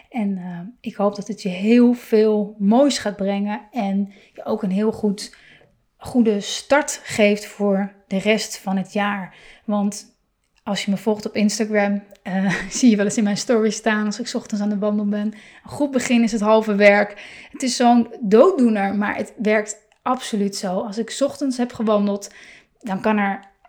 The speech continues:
eigenlijk, en het is echt niet een lange wandeling, hè, gewoon even een kort blokje om, dan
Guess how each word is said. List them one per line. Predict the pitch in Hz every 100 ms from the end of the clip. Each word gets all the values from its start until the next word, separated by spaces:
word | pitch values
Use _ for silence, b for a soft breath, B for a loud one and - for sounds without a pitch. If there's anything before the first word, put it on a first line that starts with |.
| _
eigenlijk, | 226 247 240 233 208
en | 220
het | 240 254
is |
echt | 277 254
niet | 262 247
een | 247
lange | 247 240
wandeling, | 220 214 190 202 202
hè, | 269
gewoon | 254 294 311
even | 262
een | 240
kort | 262 254 - 240
blokje | 240 240 -
om, | 226 226 220 B B B B B
dan | 226 220 214 220